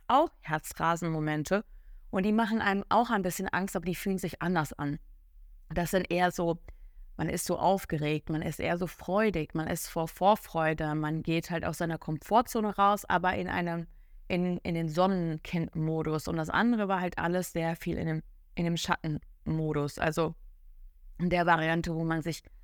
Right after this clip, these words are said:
wirklich sehr komisch fühlt, sehr so, so tief verletzt in, in, in sich drin. Und, ähm, deswegen ist uns auch sehr, sehr wichtig überhaupt, warum wir diesen Podcast machen, Herzrasen. Natürlich wollen wir, dass alle Menschen, äh, lernen, einfach mehr Lifestyle haben zu können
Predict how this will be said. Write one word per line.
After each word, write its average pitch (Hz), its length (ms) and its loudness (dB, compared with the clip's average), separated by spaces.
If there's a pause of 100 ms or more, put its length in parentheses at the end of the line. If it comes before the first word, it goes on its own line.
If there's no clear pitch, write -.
(340)
wirklich 214 360 4
sehr 190 220 2
komisch 208 500 -2
fühlt, 170 320 -2
sehr 180 360 0 (480)
so, 226 440 2
so 214 180 2
tief 220 420 0
verletzt 185 760 0
in, 175 140 0
in, 160 560 -2
in 160 200 -4
sich 156 200 -4
drin. 156 280 -2
Und, 156 280 -2
ähm, 156 340 -4
deswegen 185 360 0
ist - 160 -6
uns 208 200 0
auch - 140 0
sehr, 175 220 2
sehr 170 140 -2
wichtig - 380 -2
überhaupt, 165 360 -2
warum 165 280 0
wir 165 140 -2 (400)
diesen 269 220 4
Podcast - 480 -2
machen, 220 300 4
Herzrasen. 175 560 0
Natürlich 208 400 -2
wollen 185 160 2
wir, 170 60 0
dass - 180 -4
alle 180 240 2
Menschen, 165 560 -4
äh, 165 320 -2 (100)
lernen, 165 420 -4 (220)
einfach - 380 2
mehr 170 140 -2
Lifestyle 185 520 2
haben 175 280 0
zu - 140 -8
können 170 480 -4